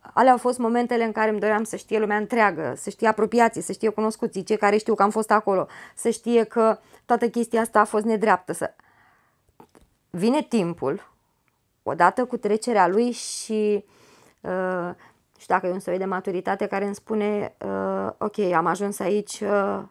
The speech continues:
am demonstrat ce aveam de demonstrat, cine vrea să înțeleagă bine, cine nu, iarăși e bine, am patruzeci și trei de ani.” Uh, cincisprezece ani din viața mea, poate cei mai frumoși ani din viața unei femei, mai ales, zic,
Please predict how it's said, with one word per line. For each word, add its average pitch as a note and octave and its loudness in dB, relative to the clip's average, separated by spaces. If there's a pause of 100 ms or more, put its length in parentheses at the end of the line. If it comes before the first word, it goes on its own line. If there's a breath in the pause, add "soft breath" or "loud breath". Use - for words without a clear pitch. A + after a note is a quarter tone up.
(160)
am G3 -4
demonstrat F#3+ 0
ce G#3 -4
aveam F#3+ -2
de G3+ -2
demonstrat, F#3+ -4
cine G#3 -4
vrea G3+ -2
să G#3 -6
înțeleagă G3+ -4
bine, F3 -6 (640 loud breath)
cine G3+ -2
nu, F#3+ -4 (100)
iarăși F3 -4
e - -4
bine, - -8
am F3+ -8
patruzeci F3+ -6
și F#3+ -12
trei F3 -6
de E3+ -4
ani.” E3+ -6 (480 soft breath)
Uh, F3+ -4 (240)
cincisprezece G3+ -4
ani F#3 0
din E3+ -4
viața F3 -2
mea, F#3 -4
poate F#3+ -4 (1400)
cei A3+ -4
mai A3 0
frumoși A3 -4 (160)
ani G#3 -2
din G3+ -2
viața G3+ 0
unei A3+ 2
femei, B3 2
mai G#3+ 2
ales, G#3+ 0
zic, F#3+ -8